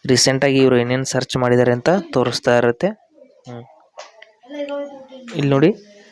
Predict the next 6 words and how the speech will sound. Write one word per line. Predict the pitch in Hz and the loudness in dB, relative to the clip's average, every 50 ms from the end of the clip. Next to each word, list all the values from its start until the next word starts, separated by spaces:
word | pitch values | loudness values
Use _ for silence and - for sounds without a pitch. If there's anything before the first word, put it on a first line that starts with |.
| _ _ - | _ _ -4
ನಂತರದಲ್ಲಿ, | 139 135 147 143 147 147 151 156 160 143 | -2 2 2 4 4 4 4 4 4 2
ಆ, | - - 139 139 139 135 135 135 131 123 90 - - - _ _ - | 2 0 0 2 4 4 4 4 4 2 0 -4 -8 -18 _ _ -6
ಇಲ್ಲಿ | 135 139 135 | -2 0 2
ನೋಡಿ, | 143 156 185 180 - | 2 2 2 0 -2
ನಾನ್ | 139 139 135 131 | -2 -2 0 0
ಮೇಲ್ಗಡೆ | 131 131 131 135 139 147 190 240 _ _ | 2 2 4 4 4 4 2 0 _ _